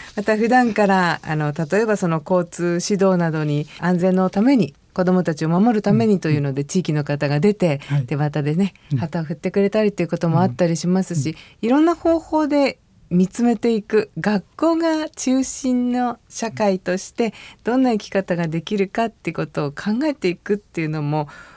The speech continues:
Speaker 1: うん、この機会にしてみたいですね。
Speaker 2: はい。
Speaker 1: ああ、ここのところは、えー、九月でまたお休みがあったりしてますので、お子さんたち遊びに行ってるかと思いますけれど、
Speaker 2: はい。はい。
Speaker 1: 校長先生として、
Speaker 2: はい。
Speaker 1: えー、これからまたお忙しいかと思いますが、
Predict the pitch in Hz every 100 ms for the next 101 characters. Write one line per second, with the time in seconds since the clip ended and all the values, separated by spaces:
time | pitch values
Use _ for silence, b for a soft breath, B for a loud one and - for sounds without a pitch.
0 | B - 160 165 160 160 - 254 220 143
1 | - 151 160 196 240 214 190 170 160 190
2 | 226 254 269 262 240 B B B B B
3 | B 143 147 143 165 196 190 185 185 180
4 | 170 147 B B B 147 147 190 180 151
5 | 147 143 147 151 160 190 202 196 185 185
6 | 185 147 143 156 165 165 156 143 139 143
7 | 147 151 160 151 139 143 147 190 202 190
8 | 175 214 214 - - 156 147 - 151 143
9 | 262 - - 233 - 208 - 165 143 -
10 | 339 B B B B - 175 - 180 190
11 | 185 190 - 180 170 165 - 180 165 160
12 | 135 B B 147 151 147 165 170 160 151
13 | 151 147 160 185 185 220 202 185 175 185
14 | 185 196 - 165 156